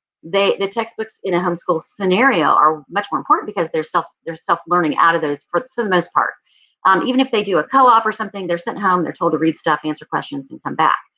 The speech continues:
Um, as opposed to, um, in, in our school, with our curriculum, the teacher is the living curriculum. Um, not only are they living out a biblical worldview in front of the class,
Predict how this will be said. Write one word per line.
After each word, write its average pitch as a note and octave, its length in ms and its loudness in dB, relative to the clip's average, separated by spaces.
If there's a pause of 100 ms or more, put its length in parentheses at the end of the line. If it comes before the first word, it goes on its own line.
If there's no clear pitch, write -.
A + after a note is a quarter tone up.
(440)
Um, F3+ 240 4
as F3 160 0
opposed F#3+ 460 -4
to, D#3+ 400 -2
um, C#3+ 320 0 (260)
in, E3+ 220 -4 (140)
in F#3 100 0
our A#3 320 4
school, F3 600 -2 (140)
with F3+ 240 0
our G#3 420 6
curriculum, D#3 680 -2 (320)
the G3 60 0
teacher A#3 500 2
is E3 420 4
the G3 80 -2
living A#3+ 340 2
curriculum. D#3 720 -2 (340)
Um, F3 140 0
not G3 140 2
only A3+ 240 2
are G3 100 2
they F3 140 0
living G3 360 0
out E3 100 2
a D#3+ 40 0
biblical E3 380 0
worldview D#3 360 0
in C#3+ 80 -4
front D3 140 -2
of C3+ 40 -8
the B2+ 100 -6
class, G#3+ 500 2